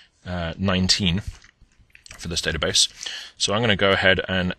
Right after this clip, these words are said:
have that action only when the S Q L statement completed and it ran in the database I D that I'm interested in, and the number of milliseconds of C P U time was more than ten. I'm going to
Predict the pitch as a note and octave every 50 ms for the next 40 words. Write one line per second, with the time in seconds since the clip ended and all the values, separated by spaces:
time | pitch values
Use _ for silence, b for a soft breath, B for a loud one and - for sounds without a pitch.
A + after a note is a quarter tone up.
0 | _ - - - G2+ F#2+ - A2 A2+ A2+ G2 - - - G2 F#2+ - - A#2 A#2+
1 | B2 C3 C3 A2 G#2 G2+ G2 G2 G2 G2 B B B B B B - G2+ G2 F#2
2 | F#2 F#2 F2+ F2+ F2+ - - - - - - - - G#2 F2 E2+ F#2 F2 - F2+
3 | - A2+ G#2+ - G#2 F#2+ F#2+ F#2 F#2 - G2+ G#2+ A2 A#2 A#2 - - G2+ G2 F#2+
4 | F#2+ F#2+ B B B B B _ - F#2 G2 F#2 F#2 F#2 F2+ F2+ F2+ E2+ - -
5 | _ _ _ _ _ _ _ - A#2 A#2 A#2 A#2 A#2 - A2 G2 F#2+ G2 F#2+ F2
6 | F2+ F#2 G#2 - - A#2 - - A2+ A#2 A#2 A2+ B B B B B B B _
7 | - F#2+ F#2+ F#2+ F#2+ F#2 F#2+ F#2 - - F#2+ G#2 A#2 A#2+ A#2 F#2+ G#2+ G#2 G2+ -
8 | - G2 - - G2 E2+ - - G2+ F2+ - - B2 D3 - - G#2+ G2 F#2 F#2+
9 | F#2+ - G2 F#2 F2+ F2 F2 E2+ - - - F2 D2+ C2+ - - - - B B
10 | B B B B B B B B B - - F#2+ G2 F#2+ F#2+ F#2+ F#2 F#2 F#2+ -
11 | - - - F#2 F2 F2 F2 E2+ F2